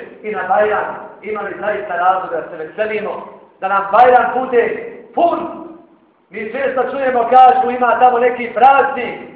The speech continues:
ima praznik, ima dan koji je prazan od hajra,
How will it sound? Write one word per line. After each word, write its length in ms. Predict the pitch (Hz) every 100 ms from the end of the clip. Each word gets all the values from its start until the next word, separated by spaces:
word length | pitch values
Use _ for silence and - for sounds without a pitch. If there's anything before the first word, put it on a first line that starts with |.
| - -
ima 500 | 208 247 262 247 -
praznik, 680 | 226 262 285 277 285 269 247
ima 360 | 262 254 247 233
dan 380 | 262 285 277 -
koji 180 | 254 254
je 180 | 247 -
prazan 580 | 220 302 294 285 285 269 - - -
od 180 | 247 254
hajra, 280 | 254 233 -